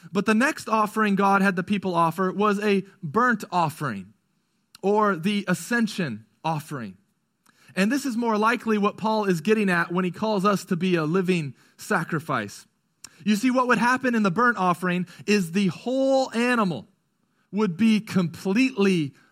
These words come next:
burned up. And one could say transformed into smoke that ascended up to God as a pleasing aroma.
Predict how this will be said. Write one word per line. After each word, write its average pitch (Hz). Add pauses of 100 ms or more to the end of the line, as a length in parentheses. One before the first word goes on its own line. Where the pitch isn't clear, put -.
(120)
burned 175
up. - (1600)
And 135
one 190
could 170
say 151
transformed 180 (240)
into 151
smoke - (880)
that 139
ascended 170
up 156
to 151
God 107 (680)
as 120
a 117
pleasing 131
aroma. 107